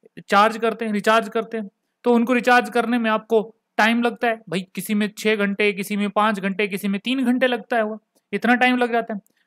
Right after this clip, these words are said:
लेकिन इसमें नहीं है वो, इसमें आप मिनटों के अंदर इसके अंदर क्या करेंगे, आप इसको रिचार्ज कर पाएंगे।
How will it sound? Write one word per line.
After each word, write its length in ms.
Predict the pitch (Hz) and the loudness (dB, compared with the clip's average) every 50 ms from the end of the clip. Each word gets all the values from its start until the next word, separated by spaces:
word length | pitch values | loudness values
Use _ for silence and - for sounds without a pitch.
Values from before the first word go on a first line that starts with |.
| _ - - | _ -4 0
लेकिन 380 | 180 233 240 202 233 190 151 - _ _ _ _ - | 2 2 2 2 -2 -4 -6 -10 _ _ _ _ -10
इसमें 320 | 208 185 185 226 240 262 254 | -8 -6 -2 0 2 2 2
नहीं 260 | 214 156 160 202 190 | 2 0 0 -2 -4
है 140 | 135 139 135 | -4 -6 -10
वो, 140 | 127 127 - _ _ _ _ _ _ _ _ - | -12 -14 -14 _ _ _ _ _ _ _ _ -10
इसमें 260 | 214 196 - 233 262 277 | -8 -4 -2 0 0 2
आप 240 | - 240 254 254 - 208 | 2 2 0 0 0 -4
मिनटों 480 | 175 170 180 214 247 262 - 285 285 | -2 0 0 0 -2 0 2 0 0
के 120 | 262 269 262 | 2 0 -2
अंदर 260 | 247 240 240 254 233 233 233 - | 0 2 2 2 2 0 -2 -4
इसके 260 | 202 202 - - - 254 | -8 -8 -6 -2 -2 0
अंदर 180 | 240 247 247 | 2 0 0
क्या 180 | - - 226 226 | 2 2 0 0
करेंगे, 260 | 208 202 190 202 220 | 0 -2 -4 -2 0
आप 160 | 240 233 220 240 | 0 0 0 -2
इसको 200 | - - 269 247 | -4 -2 -2 -2
रिचार्ज 400 | 233 214 - 233 220 240 202 202 | 0 2 4 4 4 4 4 2
कर 160 | 185 175 160 | -2 -2 -2
पाएंगे। 360 | - 160 151 151 147 135 | -2 -4 -4 -4 -8 -12